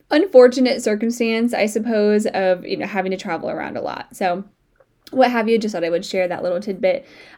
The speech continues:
Um, but kind of talking through some of the places that I've lived, right? So starting really young, I actually spent three and a half years living in Italy, okay? Um, and this was when I was about five to eight and a half. And so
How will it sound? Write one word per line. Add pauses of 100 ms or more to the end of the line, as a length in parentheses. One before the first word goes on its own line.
Um,
but
kind
of
talking
through
some
of
the
places
that
I've
lived,
right?
So
starting
really
young,
I
actually
spent
three
and
a
half
years
living
in
Italy, (100)
okay? (280)
Um,
and
this
was
when
I
was
about
five
to
eight
and
a
half. (360)
And
so